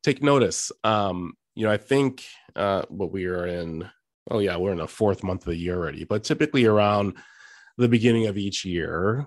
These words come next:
um, probably at some point in your life, you set some goals for the year. Sometimes those look like resolutions. Sometimes those look like,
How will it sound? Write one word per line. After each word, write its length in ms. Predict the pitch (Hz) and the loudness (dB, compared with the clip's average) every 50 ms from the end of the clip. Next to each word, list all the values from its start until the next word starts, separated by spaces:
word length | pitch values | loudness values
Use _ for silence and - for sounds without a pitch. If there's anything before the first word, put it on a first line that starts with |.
| - _ - | -10 _ -2
um, 540 | - 90 92 92 90 90 92 92 95 - - _ | 0 0 0 0 0 0 -2 -2 -4 -6 -8 _
probably 760 | - - - 117 104 104 107 113 131 135 131 127 120 113 104 101 | -8 -2 2 4 6 6 6 6 4 4 4 4 4 4 4 2
at 120 | 92 - | 0 -2
some 260 | - - 95 92 92 | -2 -2 -2 -2 -2
point 260 | 90 - 87 87 - | -2 -4 -4 -4 -2
in 60 | - 95 | -2 -2
your 140 | 104 107 | 0 0
life, 360 | 101 90 82 80 80 85 87 - | 0 0 -2 -2 -2 -4 -6 -6
you 100 | - 92 | -6 -6
set 300 | 92 - - 92 82 - | -4 -2 -2 -2 -2 -2
some 180 | - - 92 87 | -4 -4 -6 -4
goals 460 | 80 85 82 78 78 78 87 90 - | -4 -4 -4 -4 -4 -4 -6 -6 -8
for 160 | - - 87 | -8 -6 -6
the 80 | 87 95 | -6 -6
year. 480 | 92 85 80 78 78 82 82 85 95 107 | -6 -6 -8 -8 -8 -8 -8 -6 -6 -4
Sometimes 420 | - - 95 90 - 101 92 92 | -2 -2 -2 -2 -2 -4 -4 -4
those 180 | 85 95 90 90 | -4 -4 -4 -4
look 140 | 92 90 - | -6 -6 -4
like 220 | 92 90 90 - | -4 -4 -4 -4
resolutions. 880 | 90 87 90 104 101 98 92 92 - - 101 98 98 98 101 104 101 - | -6 -4 -2 -2 -2 0 0 -2 -2 0 0 2 2 2 0 0 -2 -2
Sometimes 600 | - 92 92 87 - - - 95 95 92 92 87 | -4 -4 -4 -6 -6 -6 -4 -4 -4 -4 -4 -4
those 180 | 92 90 90 | -4 -4 -4
look 120 | 92 87 - - | -6 -8 -6 -6
like, 360 | 92 90 90 90 90 - | -4 -4 -4 -4 -6 -10